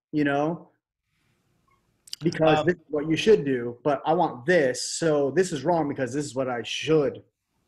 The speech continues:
Speaker 1: do.
Speaker 2: Yeah, yeah, yeah. I think, I think a lot gets lost in that,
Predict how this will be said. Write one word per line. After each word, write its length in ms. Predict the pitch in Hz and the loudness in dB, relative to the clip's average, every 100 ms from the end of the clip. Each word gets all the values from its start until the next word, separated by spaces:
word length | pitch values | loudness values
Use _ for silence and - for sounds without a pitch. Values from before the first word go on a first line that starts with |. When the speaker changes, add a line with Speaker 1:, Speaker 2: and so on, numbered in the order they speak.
| - | -10
Speaker 1:
do. 320 | 139 131 104 - - _ _ _ - - - | -4 -4 -4 -12 -20 _ _ _ -20 -20 -8
Speaker 2:
Yeah, 280 | 165 208 185 | -2 0 2
yeah, 240 | 165 175 | 0 0
yeah. 240 | 151 151 143 | 0 0 -2
I 80 | |
think, 320 | 139 185 160 - | -2 -6 -4 -6
I 40 | |
think 180 | 151 180 | -6 -4
a 40 | 160 | -2
lot 260 | 147 143 | -2 -2
gets 220 | 131 117 123 | -4 -6 -4
lost 440 | 113 107 104 - 104 | -4 -4 -6 -12 -8
in 160 | 110 | -6
that, 200 | 98 92 | -6 -8